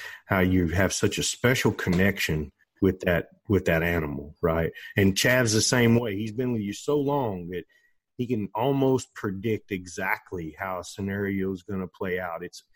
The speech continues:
it's a true gift you guys have, and y'all been able to bounce that off one another for the past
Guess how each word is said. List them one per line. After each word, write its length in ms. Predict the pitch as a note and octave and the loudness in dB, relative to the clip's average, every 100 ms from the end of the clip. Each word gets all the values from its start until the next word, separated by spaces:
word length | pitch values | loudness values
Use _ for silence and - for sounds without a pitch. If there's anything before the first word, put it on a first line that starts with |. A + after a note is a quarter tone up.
| _ _ - | _ _ -2
it's 160 | B2 | 0
a 60 | C3+ | 0
true 320 | - - F3 | -2 0 0
gift 380 | A#2 C#3 C3 - | 2 2 2 -2
you 100 | A2+ | -4
guys 380 | A2+ A2 G#2 F#2+ | -2 -2 -2 -4
have, 280 | G#2 G2 F2+ | -4 -4 -6
and 180 | F2 E2 | -8 -8
y'all 200 | G2 G2+ | -4 -2
been 180 | F#2+ A#2 | 2 4
able 220 | B2 A2 | 4 4
to 100 | G2 | 2
bounce 300 | F#2+ G#2+ F2 | 2 2 2
that 180 | G2 F2 | 2 4
off 240 | G2 G#2 | 4 4
one 160 | F#2 E2+ | 2 4
another 300 | E2+ E2+ F2 | 4 4 2
for 160 | - F2 | 4 2
the 80 | |
past 320 | E2+ F#2+ F2+ | 4 2 2